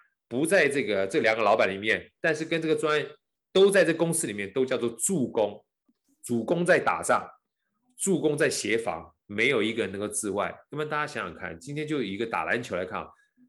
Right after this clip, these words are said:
如果只有投分，就是投中投球那个人才是M V P啊，他才，哇，好棒，给他加薪的话，谁帮他助攻？谁帮他运球？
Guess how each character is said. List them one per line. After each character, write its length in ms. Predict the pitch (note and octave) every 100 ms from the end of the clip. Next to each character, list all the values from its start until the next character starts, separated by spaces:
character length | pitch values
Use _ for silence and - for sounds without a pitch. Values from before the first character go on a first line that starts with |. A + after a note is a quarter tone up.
| _ -
如 200 | - A#3+
果 180 | F#3+ C3
只 200 | A2+ D3
有 180 | F3+ A2+
投 360 | - - B2+ D#3
分， 440 | - F#3+ F3+ F3
就 100 | E3+
是 120 | D3
投 320 | C3 - A2+ D#3+
中 180 | -
投 240 | - A#2 F3
球 240 | C3 A#2
那 100 | C3+
个 80 | B2
人 120 | G2+
才 160 | G2 G#2+
是 100 | -
M 180 | A2 G#2+
V 140 | A#2+
P 160 | A#2 A#2
啊， 60 | A2
他 120 | D3
才， 160 | C3
哇， 400 | C3 F3 F3+ F3+
好 100 | C3
棒， 220 | G#2+ C#3 A2
给 80 |
他 180 | A#2 B2+ - _ _
加 180 | - C3
薪 140 | C3 B2+
的 80 |
话， 240 | A2+ F#2 - _
谁 180 | - G#2+
帮 220 | A#2+ C#3
他 320 | C#3 C#3 C3 C3
助 240 | C3 A#2
攻？ 380 | A2 A2 A2+ - - _ _ _ _ _ _
谁 180 | - A#2
帮 220 | C#3 C#3
他 340 | C#3 C3+ C3+ C#3+
运 160 | D#3 B2
球？ 480 | A2 F#2 G2+ -